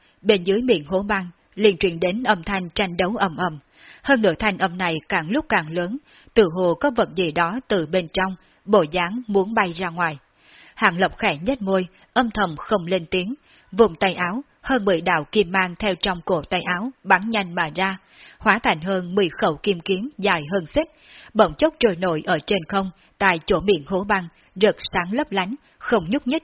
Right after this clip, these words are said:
chút nào. Bạch Giao Di khẽ cười, nhưng cũng không làm ra hành động công kích. Hiện nhiên nàng này cho rằng, một mình Hàng Lập đối phó yêu thú phía dưới sắp lao ra là chuyện dễ dàng. Một lát sau, một tràng thu hống quái dị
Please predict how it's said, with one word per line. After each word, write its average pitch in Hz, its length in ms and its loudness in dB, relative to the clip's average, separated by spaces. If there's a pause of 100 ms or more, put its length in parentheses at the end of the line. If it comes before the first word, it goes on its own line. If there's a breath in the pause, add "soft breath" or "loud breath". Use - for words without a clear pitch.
chút 311 180 0
nào. 170 260 -4 (640 loud breath)
Bạch 208 240 4
Giao 196 220 2
Di 185 180 2 (120)
khẽ 175 140 0
cười, 170 340 -2 (260 soft breath)
nhưng 240 180 2
cũng 226 240 2
không 185 240 -2
làm 175 220 0
ra 196 220 0
hành 156 160 -6
động 160 180 -2 (120)
công 175 180 0
kích. 294 200 -2 (580 loud breath)
Hiện 220 200 6
nhiên 220 200 0
nàng 165 220 -2
này 170 300 -2
cho 196 200 -2
rằng, 175 160 -2 (380 soft breath)
một 214 200 4
mình 180 200 0
Hàng 170 260 -6
Lập 185 220 -2
đối 190 180 0
phó 196 200 -4
yêu 202 240 0
thú 190 180 0
phía 202 180 0
dưới 190 240 -2
sắp 302 300 -2
lao 185 240 0
ra 180 220 -4 (220 soft breath)
là 185 280 2
chuyện 165 300 0
dễ 170 220 0
dàng. 175 200 -2 (760 loud breath)
Một 208 280 4
lát 214 180 -2
sau, 180 340 -2 (300 soft breath)
một 208 220 4
tràng 180 260 0
thu 196 100 2
hống 190 220 -2
quái 220 240 -4
dị 233 120 2